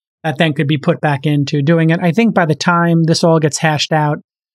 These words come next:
maybe Bitcoin will use less energy and we'll have renewable technology that will continue to lower the cost, uh, per gigawatt,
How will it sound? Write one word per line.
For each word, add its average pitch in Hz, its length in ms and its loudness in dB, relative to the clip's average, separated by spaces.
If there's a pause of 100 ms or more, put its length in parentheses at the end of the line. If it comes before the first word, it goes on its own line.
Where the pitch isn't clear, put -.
(180)
maybe 175 160 0
Bitcoin 165 400 0
will 151 120 2
use 160 300 2
less 160 220 0
energy 170 500 2 (560)
and 208 400 0 (140)
we'll 160 160 -2
have 160 240 0
renewable 156 400 0
technology 147 800 -4 (340)
that 160 180 0
will 147 120 -2
continue 151 380 2
to 156 120 -2
lower 143 400 0
the 139 80 -8
cost, 139 500 -4 (460)
uh, 151 120 -6
per 143 180 -4
gigawatt, 143 680 2